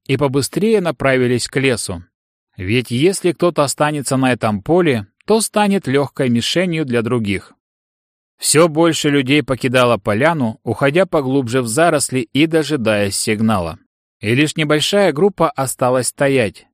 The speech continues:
никуда не торопясь уходить. Четырнадцать парней на уровне закалки сердца полностью окружила Кая. «Ну что, уродец?» —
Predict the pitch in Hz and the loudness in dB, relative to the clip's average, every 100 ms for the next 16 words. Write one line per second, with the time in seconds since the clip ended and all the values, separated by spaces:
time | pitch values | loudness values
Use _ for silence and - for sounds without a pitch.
0 | _ - 113 - 143 196 214 196 151 135 | _ -6 -2 0 2 2 0 0 0 0
1 | - 117 - 117 117 107 101 - _ _ | 0 -2 -2 -4 -2 -2 -2 -6 _ _
2 | _ _ _ _ _ - 120 117 190 214 | _ _ _ _ _ -6 -4 2 2 4
3 | 196 - 165 - 135 120 143 170 143 135 | 0 -2 -4 0 0 2 0 0 2 2
4 | 156 147 131 135 135 - 101 123 131 123 | 2 0 0 -2 -4 -6 -4 -2 0 0
5 | 113 107 92 - 170 - 107 90 - _ | 0 -4 -4 -2 -2 -4 -8 -8 -12 _
6 | _ 180 202 190 160 - 170 - 120 123 | _ 2 2 0 -4 -2 -2 -2 -4 -2
7 | 123 101 110 104 98 113 95 87 - _ | -4 -2 -2 -2 -2 -2 -2 -4 -10 _
8 | _ _ _ _ _ _ _ _ _ _ | _ _ _ _ _ _ _ _ _ _
9 | - 127 190 196 - 277 294 220 175 247 | -4 0 0 0 0 4 6 6 6 4
10 | 254 135 110 - | 4 4 0 -4